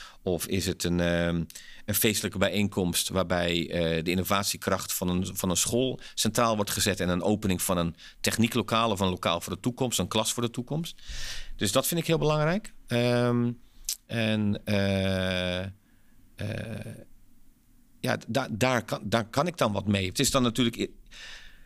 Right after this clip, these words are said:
vervelend als je een spreker hebt ingehuurd en dat je achteraf moet horen: "Ja, we hadden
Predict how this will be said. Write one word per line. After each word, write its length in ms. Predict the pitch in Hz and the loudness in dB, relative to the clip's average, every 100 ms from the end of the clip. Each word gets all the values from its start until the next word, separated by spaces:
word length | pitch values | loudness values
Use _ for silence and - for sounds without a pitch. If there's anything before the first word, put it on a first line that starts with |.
| - | -6
vervelend 720 | - - 202 117 113 196 - - - - - | 0 4 6 6 4 2 -4 -16 -20 -16 0
als 240 | 117 120 | 0 2
je 100 | 123 | 2
een 120 | 110 | 4
spreker 360 | 104 - 160 165 | 2 2 2 2
hebt 120 | 107 | 0
ingehuurd 420 | 92 101 101 110 | 2 2 2 2
en 140 | - 110 | 2 2
dat 140 | 104 | 2
je 60 | - | 2
achteraf 300 | 117 - 107 | 0 0 0
moet 120 | 101 | 0
horen: 180 | 107 101 | 0 2
"Ja, 100 | 110 92 | 2 0
we 60 | |
hadden 100 | 90 | -2